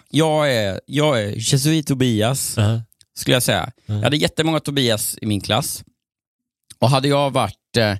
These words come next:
Speaker 1: tjugofem när jag blev pappa så hade jag säkert också döpt, eh, barnen till Emma och Oliver.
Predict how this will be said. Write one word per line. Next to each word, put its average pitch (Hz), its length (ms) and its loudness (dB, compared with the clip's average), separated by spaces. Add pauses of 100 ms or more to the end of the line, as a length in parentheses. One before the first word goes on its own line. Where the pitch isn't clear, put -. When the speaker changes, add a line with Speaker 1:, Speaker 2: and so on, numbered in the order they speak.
(440)
Speaker 1:
tjugofem 120 680 0
när 123 80 2
jag 98 140 0
blev 101 120 -2
pappa 87 420 -2
så 107 120 -2
hade 104 140 2
jag 98 100 0
säkert 101 240 -2
också - 260 -4
döpt, 104 540 -2
eh, 92 340 0
barnen 85 400 -2
till - 140 -8
Emma 95 300 -4
och 85 240 -6
Oliver. 87 480 -6